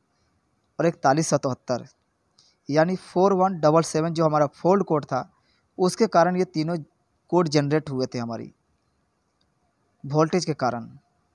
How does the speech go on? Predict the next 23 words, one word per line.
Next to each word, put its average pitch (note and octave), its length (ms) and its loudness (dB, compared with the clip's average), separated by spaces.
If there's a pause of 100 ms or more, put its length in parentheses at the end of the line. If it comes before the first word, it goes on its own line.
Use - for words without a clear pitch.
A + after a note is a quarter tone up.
(880)
तो D3 60 -8
ये F3 140 0
नोजल E3 320 -2
भी E3+ 120 -4
थोड़ी E3 320 -2
मुझे D#3 440 -4 (800)
अच्छा D3+ 260 -2
नहीं E3 220 -4
है, D#3+ 100 -2
ये D#3+ 120 -2
नोजल C#3+ 260 -4
भी D#3+ 100 -4
ख़राब D3+ 320 2
हो E3 100 2
चुका D#3+ 220 -4
है, D#3+ 60 0
तो D#3 120 -4
नोजल C#3+ 280 -2
भी D#3+ 100 -2
मैं D#3 120 -4
चेंज D#3 300 -4
करूँगा F3+ 340 2
इसका D#3+ 320 -2